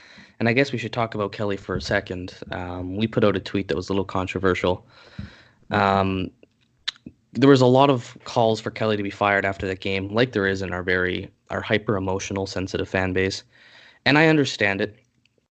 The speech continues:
I had tweeted, um, at the time it was twenty-four seven, "Kelly's not going anywhere, even if you want him to. Just realistically, they're not going to fire him. If they didn't fire him after four and eight, they're not gonna fire him after,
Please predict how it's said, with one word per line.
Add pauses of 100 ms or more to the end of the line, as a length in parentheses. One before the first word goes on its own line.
(220)
I
had
tweeted, (320)
um,
at
the
time
it
was
twenty-four
seven, (1300)
"Kelly's
not
going
anywhere,
even
if
you
want
him
to.
Just
realistically,
they're
not
going
to
fire
him.
If
they
didn't
fire
him
after
four
and
eight,
they're
not
gonna
fire
him
after,